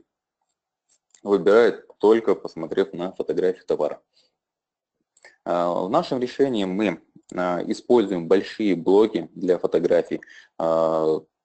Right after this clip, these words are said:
то есть вы можете даже посмотреть как раз-таки, а, в каталоге, например, для, для женской одежды.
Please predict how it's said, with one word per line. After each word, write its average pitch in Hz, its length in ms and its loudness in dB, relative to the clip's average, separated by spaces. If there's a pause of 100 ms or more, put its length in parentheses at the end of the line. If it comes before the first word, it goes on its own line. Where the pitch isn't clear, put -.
(140)
то - 800 -20
есть 80 100 -14
вы 87 80 -12
можете 92 380 -8
даже 87 140 -6
посмотреть 98 540 -4
как - 160 -18
раз-таки, - 420 -8 (1800)
а, 78 220 -14
в - 160 -20
каталоге, 87 600 -4 (1500)
например, 90 320 -6
для, 92 200 0
для 92 720 0
женской 85 440 2
одежды. 76 380 0